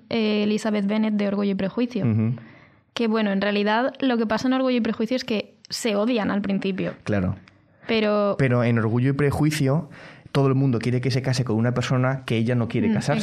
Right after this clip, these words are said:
Speaker 1: exacto.
Speaker 2: Y aquí todo el mundo le dice que se case con la, con el chico que se lleva bien con el otro protagonista,
Speaker 1: Ujú.
Speaker 2: pero lo que, lo que, o sea, el, el planteamiento de la serie es que el, los dos protagonistas fingen que se quieren para que
Speaker 1: Ujú.
Speaker 2: le den tiempo a ella a buscar el chico que ella quiere.
Speaker 1: Exacto.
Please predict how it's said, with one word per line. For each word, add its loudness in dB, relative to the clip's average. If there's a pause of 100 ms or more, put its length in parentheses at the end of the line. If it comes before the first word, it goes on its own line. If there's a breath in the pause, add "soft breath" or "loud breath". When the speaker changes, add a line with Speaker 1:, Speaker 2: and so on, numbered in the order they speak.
(100)
Speaker 1:
exacto. 0
Speaker 2:
Y 4
aquí 0
todo 2
el 4
mundo 4
le 2
dice 0
que -2
se -2
case 0
con 0
la, 0
con -2
el 0
chico 0
que -4
se -2
lleva 2
bien 2
con 0
el 2
otro -2
protagonista, -2
Speaker 1:
Ujú. 4 (100)
Speaker 2:
pero 0
lo 0
que, -4
lo 0
que, -2 (200)
o -4
sea, 0
el, 2
el 0
planteamiento 0
de 2
la -2
serie 0
es 0
que 0 (300 loud breath)
el, 0 (100)
los 0
dos 0
protagonistas 0
fingen 0
que -2
se -6
quieren 0 (320 loud breath)
para 0
que 2
Speaker 1:
Ujú. -2
Speaker 2:
le 2
den 2
tiempo 2
a 2
ella 2
a 0
buscar 0
el 2
chico -2
que 0
ella 0
quiere. 0
Speaker 1:
Exacto. -2